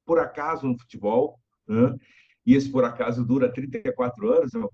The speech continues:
uma coisa até curiosa, e eu, ah, não sabia muito o que fazer, porque na década de oitenta a gente não tinha muito acesso à informação aqui no, no Brasil, eh, e as publicações eram eminentemente estrangeiras, eh, sobre o assunto, mais Rú-,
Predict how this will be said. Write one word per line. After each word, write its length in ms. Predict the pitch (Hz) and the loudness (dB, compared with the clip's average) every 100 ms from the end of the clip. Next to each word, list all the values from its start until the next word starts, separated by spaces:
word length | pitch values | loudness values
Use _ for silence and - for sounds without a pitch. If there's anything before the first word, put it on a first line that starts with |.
| _ | _
uma 200 | 208 101 | -6 -6
coisa 220 | - 107 | -6 -8
até 140 | 104 120 | -2 -4
curiosa, 680 | - 101 101 139 165 233 - - | -2 0 2 2 0 -2 -10 -6
e 160 | 156 | 2
eu, 240 | 170 180 - | 2 4 2
ah, 240 | - 254 202 | 4 4 2
não 100 | 220 | -2
sabia 300 | 247 226 190 | -2 0 -2
muito 200 | 165 170 | -4 -8
o 40 | |
que 100 | 147 | -12
fazer, 380 | 156 143 165 180 | -10 -8 -8 -8
porque 260 | 147 - 139 | -12 -6 -4
na 120 | 131 | -4
década 320 | 139 143 135 | -4 -4 -2
de 80 | 135 | 0
oitenta 460 | 120 135 127 123 | 0 2 2 2
a 40 | 127 | 0
gente 240 | 254 - | 0 0
não 100 | 247 | -2
tinha 240 | 240 247 240 | 2 2 6
muito 240 | 240 240 | 6 6
acesso 600 | 233 - - 151 165 139 | -2 -4 -4 0 0 -2
à 20 | |
informação 680 | 123 123 120 107 - 135 123 | -2 0 2 0 -2 2 2
aqui 240 | 120 117 113 | 2 -2 0
no, 220 | 110 107 - _ _ - | -2 -4 -10 _ _ -4
no 120 | 107 | -2
Brasil, 560 | 104 110 104 143 175 - - - _ | 0 0 4 4 4 0 -10 -20 _
eh, 340 | 113 120 120 120 | 2 6 6 8
e 160 | 120 | 6
as 100 | 131 | 4
publicações 920 | 127 143 151 151 147 - - 127 117 110 | 0 -4 -4 -4 -6 -8 0 4 4 2
eram 360 | 107 107 107 - | 0 0 0 2
eminentemente 720 | 247 233 233 220 214 214 240 | 6 6 4 0 -2 -2 -6
estrangeiras, 840 | - 160 - 120 120 139 175 - _ _ _ - | 0 0 2 4 6 4 0 -4 _ _ _ -2
eh, 280 | 104 107 107 | 2 2 0
sobre 380 | - 107 110 | -4 -2 2
o 80 | 135 | 2
assunto, 640 | 156 - 151 160 - 131 107 | 2 -2 -2 -2 0 2 4
mais 320 | 110 113 113 | 2 0 -4
Rú-, 320 | 104 101 | -10 -12